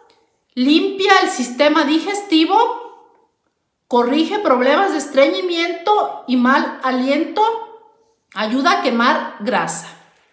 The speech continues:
Y aquí tiene una persona con una cinta de medir, reduciendo, y tiene treinta cápsulas. Es lo que debes de checar y tener cuidado.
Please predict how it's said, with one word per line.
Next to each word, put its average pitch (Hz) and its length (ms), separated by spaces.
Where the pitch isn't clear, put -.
Y 226 80
aquí 214 240
tiene 294 560
una 247 500
persona 254 800
con 214 200
una 240 680
cinta 247 460
de 233 100
medir, - 880
reduciendo, 247 1300
y 233 640
tiene 302 420
treinta 349 540
cápsulas. 359 680
Es 330 80
lo 381 100
que 302 100
debes 294 300
de 226 100
checar 254 360
y 339 60
tener 233 400
cuidado. 233 340